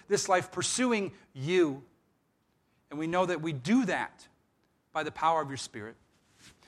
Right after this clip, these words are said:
So we ask that your fullness, your full Trinitarian goodness would pour out on us this morning, and that we would experience nearness by your Spirit, and we would be trusting in the work of your Son, Christ Jesus, as Savior, and we'd be glorifying you as the Father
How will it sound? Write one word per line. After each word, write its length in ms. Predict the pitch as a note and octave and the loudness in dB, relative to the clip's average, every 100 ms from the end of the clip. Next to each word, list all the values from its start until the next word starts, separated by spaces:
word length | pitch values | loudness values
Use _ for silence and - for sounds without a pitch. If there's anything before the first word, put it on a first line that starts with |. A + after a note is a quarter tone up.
| - - | -20 -12
So 140 | E3+ | -4
we 120 | E3+ | 0
ask 140 | E3+ F#3 | 0 -2
that 100 | F3 | -4
your 80 | |
fullness, 520 | D#3 - A3 G3+ D#3 - | -4 2 2 2 0 -2
your 80 | |
full 560 | - - B3 B3 B3 F#3+ - | -4 0 4 4 4 -2 -8
Trinitarian 880 | - G#3 - - A3+ A3+ G#3 E3+ | -4 -4 -4 0 2 2 0 0
goodness 360 | E3+ F#3+ E3+ - | 4 4 2 -2
would 200 | E3+ - - - | -2 -2 -10 -14
pour 260 | - A3 G3 | 0 4 4
out 180 | E3+ D3 | 4 0
on 140 | C3+ | -4
us 160 | B2 - | -8 -10
this 240 | - - | -12 -14
morning, 280 | B2 A#2+ C3 _ _ _ _ _ _ _ - | -14 -14 -16 _ _ _ _ _ _ _ -8
and 100 | F3+ | -2
that 80 | F#3 | 4
we 100 | G3 | 4
would 120 | F#3 | 4
experience 680 | - - - B3+ A#3 G3+ - | 2 -2 0 2 4 0 -2
nearness 300 | G3 F#3+ - | -4 -4 -4
by 160 | E3+ | -2
your 160 | D#3+ D3 | -2 -2
Spirit, 460 | - - C3+ C3+ D3 | -6 -8 -6 -6 -4
and 100 | E3 | -2
we 80 | |
would 80 | E3+ | 0
be 100 | E3+ | -2
trusting 520 | D3+ - B3 - A3+ | -4 -4 -4 -4 -6
in 80 | F#3+ | -4
the 60 | F3 | -2
work 260 | F3 F3+ | -2 -2
of 100 | E3 | -4
your 80 | D#3 | -8
Son, 300 | - D#3 D3+ - - - | -6 -8 -8 -14 -16 -4
Christ 260 | F3 C3+ | -4 -4
Jesus, 320 | F3 D3 D3 | -6 -4 -6
as 140 | D#3 C#3 | -8 -8
Savior, 320 | C#3+ C#3+ D3+ | -6 -6 -6
and 80 | E3 | -4
we'd 100 | F3 | -4
be 80 | F3 | -4
glorifying 640 | E3+ G#3+ B3+ A#3+ G#3+ F#3 | -2 2 2 2 -2 -2
you 280 | F#3+ A3+ A#3 - - | -2 -2 -4 -10 -12
as 120 | D3 | -10
the 80 | C#3 | -10
Father 480 | - F3 F3+ F3 | -4 -2 0 -2